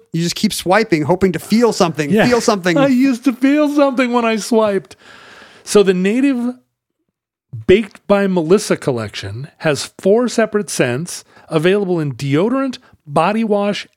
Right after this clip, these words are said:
Speaker 2: and shampoo and conditioner.
Speaker 1: And they still have the same guarantees you come to expect from Native. It's aluminum free, vegan and cruelty free. The ingredients are naturally derived. You'll recognize everything on the label if that matters to you.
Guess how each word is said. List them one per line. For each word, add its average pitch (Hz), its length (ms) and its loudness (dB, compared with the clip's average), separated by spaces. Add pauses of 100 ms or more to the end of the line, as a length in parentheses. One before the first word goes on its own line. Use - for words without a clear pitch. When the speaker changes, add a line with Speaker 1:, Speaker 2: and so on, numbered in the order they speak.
Speaker 2:
and 208 360 -2
shampoo 196 500 0
and 185 160 -4
conditioner. 139 500 -4
Speaker 1:
And 156 160 0
they 160 80 -2
still 180 200 0
have 170 100 0
the 139 80 -10
same 185 680 -2
guarantees 165 440 -2
you 151 80 -4
come 131 200 -4
to 131 80 -6
expect 131 340 -4
from 135 160 -4
Native. 139 400 -4
It's - 140 -12
aluminum 127 400 -6
free, 190 600 -2
vegan 151 340 -2
and 127 120 -8
cruelty 170 480 -2
free. 151 400 -2
The 135 120 -6
ingredients 139 560 -6
are 127 40 -4
naturally 131 600 -6
derived. 135 800 -4
You'll 135 240 -6
recognize 139 680 -4
everything 135 540 -6
on 123 300 -6
the 123 80 -4
label 123 340 -8
if 104 80 -14
that 127 160 -8
matters 123 320 -8
to 127 100 -8
you. 107 240 -14